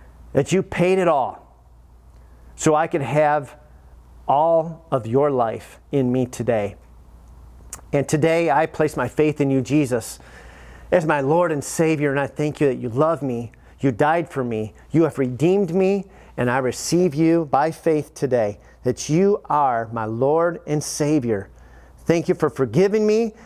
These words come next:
Thank you for bleeding for me and shedding your blood for me, not just for the forgiveness of my sins, but for my full redemption and restoration in you. I'm all yours. Holy Spirit, fill me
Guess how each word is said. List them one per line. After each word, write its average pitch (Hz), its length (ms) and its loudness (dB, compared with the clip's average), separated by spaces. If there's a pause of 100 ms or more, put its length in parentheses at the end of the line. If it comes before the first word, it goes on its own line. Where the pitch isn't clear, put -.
(140)
Thank 180 200 0
you 190 100 2
for 160 260 0
bleeding 185 640 0
for 196 160 -2
me 202 260 2
and 120 140 -8
shedding 208 400 0
your 196 120 2
blood 185 320 0
for - 100 -8
me, 190 300 0 (240)
not 147 200 -2
just 196 260 0
for 196 100 -4
the 156 100 0
forgiveness 165 540 -2
of 143 60 -4
my 123 100 -2
sins, 175 500 -2 (240)
but - 360 -2
for 156 120 0
my 139 180 0
full 262 640 0
redemption 185 800 -2
and 139 160 -4
restoration 147 800 0
in 143 260 0
you. 113 320 -2 (320)
I'm 151 180 0
all 220 260 2
yours. 175 600 -2 (380)
Holy 185 220 2
Spirit, 175 420 -2
fill 208 340 0
me 107 300 -10